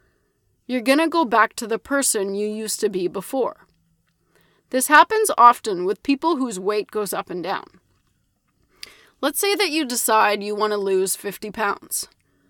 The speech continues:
So you do all the things you need to do, exercise and eat healthy for, let's say it takes you six months. And then once you hit your goal, you go back to your old ways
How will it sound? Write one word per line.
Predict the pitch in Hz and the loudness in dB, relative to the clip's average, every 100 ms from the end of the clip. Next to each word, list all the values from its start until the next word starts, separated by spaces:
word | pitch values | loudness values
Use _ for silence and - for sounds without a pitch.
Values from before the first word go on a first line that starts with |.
| _ _ | _ _
So | - 240 | -4 -2
you | 247 262 | 0 0
do | 269 269 | 0 2
all | 240 285 302 | 4 6 6
the | 320 330 | 4 -2
things | 262 262 262 247 | -4 -2 -2 -2
you | 240 | -4
need | 214 208 196 | -4 -6 -6
to | 233 | -4
do, | 190 185 180 - | 0 0 -2 -4
exercise | - - 262 262 262 247 247 240 247 | -6 -4 -4 -2 0 2 2 0 -4
and | - 185 - | -6 -8 -6
eat | 247 233 | -8 -2
healthy | 240 240 - 233 233 233 233 | 2 0 -2 -10 -8 -8 -8
for, | - 208 190 180 | -6 -6 -4 -6
let's | - 262 285 | -4 -4 -2
say | 294 | -2
it | 277 - | -4 -4
takes | 277 - | -6 -4
you | 202 | -6
six | 196 240 240 | -4 -4 -4
months. | 208 - - - - _ _ _ _ _ _ _ - | -6 -8 -10 -14 -14 _ _ _ _ _ _ _ -6
And | 240 285 | 0 4
then | 381 339 | 4 4
once | 302 - | 2 0
you | 277 | -2
hit | 233 262 - | 0 -4 0
your | 254 | -2
goal, | 208 190 180 254 - _ _ | 0 0 2 0 -2 _ _
you | - 254 | -4 -2
go | 294 349 | 0 2
back | 269 - | 2 2
to | - | 0
your | 233 - | 0 2
old | 220 220 | 4 4
ways | 196 240 202 131 180 | 4 0 0 -2 -6